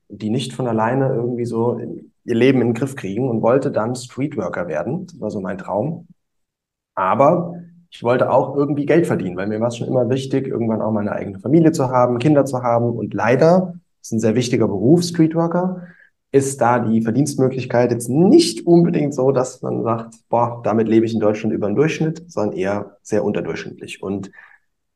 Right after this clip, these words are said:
dann habe ich gedacht, "Okay, mit Menschen kann ich, damit komme ich gut zurecht, ich kann sprechen, ich kann Fragen stellen, ich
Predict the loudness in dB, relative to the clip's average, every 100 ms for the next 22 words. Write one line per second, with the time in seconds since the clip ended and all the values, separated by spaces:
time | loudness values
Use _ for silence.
0 | _ 2 2 2 0 0 2 2 2 -2
1 | -10 -2 4 4 2 -4 -10 -2 -2 2
2 | 2 2 2 -2 -4 -2 0 2 4 2
3 | 2 -8 -14 _ -4 -2 -2 -2 -2 -2
4 | -6 -4 0 2 0 -6 -10 -10 -2 0
5 | 0 0 -2 -4 -8 -6 -4 -6 -12 _
6 | _ _ -14 -14 -14 -8 0 0 0 0
7 | 2 2 0 -6